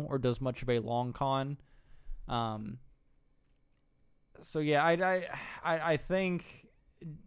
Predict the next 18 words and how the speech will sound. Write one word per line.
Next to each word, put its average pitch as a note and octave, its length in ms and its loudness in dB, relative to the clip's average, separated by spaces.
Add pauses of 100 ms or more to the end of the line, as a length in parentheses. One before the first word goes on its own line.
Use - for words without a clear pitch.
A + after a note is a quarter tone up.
(220)
being C#3+ 300 4
the B2+ 80 0
player C3+ 340 2
or C3 140 2
being B2+ 400 2
the A#2+ 60 -2
character C3 440 4
Joel, B2+ 580 0 (440)
he C3+ 180 4
has A#2+ 420 4
to C3+ 140 6
do C3 200 4
this. C3 280 2
He A#2+ 140 2
has A#2+ 440 2
to B2 500 2 (840)
save B2 320 0
Ellie B2+ 400 0